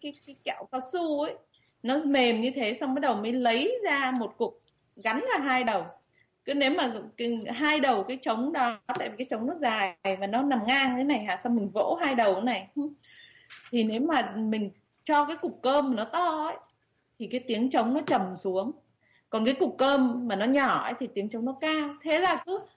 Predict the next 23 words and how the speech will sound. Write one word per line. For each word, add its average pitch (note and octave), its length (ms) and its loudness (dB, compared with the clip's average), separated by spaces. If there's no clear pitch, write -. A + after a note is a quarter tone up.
thử C#4 280 2
thử A#3+ 240 2
như G#3+ 180 -2
thế, C4 320 2
cứ, F#4 160 0
cứ D#4+ 240 -4
thêm, D#4+ 440 0
thêm, D4+ 380 0
ừ, B3+ 220 2
rồi A3+ 140 0
bớt, D4+ 320 4
thêm D4 220 2
bớt, F4+ 180 2
thêm C#4+ 180 0
bớt. E4 140 2
Thế D#4+ 140 4
là E4 120 2
nó D4+ 340 2
vừa C4 300 4
với D4 100 2
cả C#4+ 200 -4
cái A#3+ 140 -2
giọng D4 140 -2